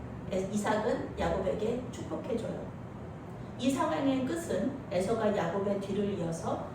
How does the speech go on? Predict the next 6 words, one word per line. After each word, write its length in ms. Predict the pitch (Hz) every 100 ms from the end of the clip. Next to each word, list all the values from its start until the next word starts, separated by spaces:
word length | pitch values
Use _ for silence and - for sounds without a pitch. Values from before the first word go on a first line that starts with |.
| -
별미를 560 | - 180 208 269 285 262
가지고 460 | 190 160 - 233 - -
아버지 360 | - - 196 196
이삭에게 680 | - - 175 160 151 196 233
온 240 | 190 170
것입니다. 520 | 170 165 165 151 151